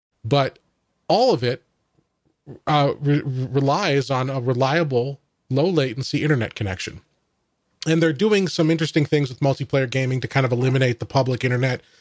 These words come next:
so that you'd connect directly to Google, then Google would connect directly to your teammates or competitors, and stuff like that helps. And, but, but the whole thing kind of crumbles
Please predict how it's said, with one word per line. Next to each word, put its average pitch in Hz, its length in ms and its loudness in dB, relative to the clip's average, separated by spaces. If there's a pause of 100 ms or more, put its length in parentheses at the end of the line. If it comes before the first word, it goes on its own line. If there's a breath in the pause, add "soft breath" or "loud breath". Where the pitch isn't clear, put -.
(100)
so - 120 -4
that 117 120 0
you'd 139 240 0
connect 143 280 0
directly 139 280 2
to 131 80 0
Google, 135 440 0 (440 soft breath)
then 127 220 0
Google 143 280 0
would 143 140 -2
connect 131 240 -2
directly 135 320 2
to 135 100 -4
your 127 60 2
teammates 135 520 0
or 120 60 -4
competitors, 127 680 -4 (840 soft breath)
and 147 80 -2
stuff 156 180 0
like 139 120 2
that 131 140 2
helps. 131 500 -2
And, 131 540 0 (380)
but, - 560 -6
but 170 260 -2 (1040)
the 151 160 0
whole 202 220 0
thing 180 380 0
kind 170 260 -2
of 151 80 0
crumbles 139 720 -2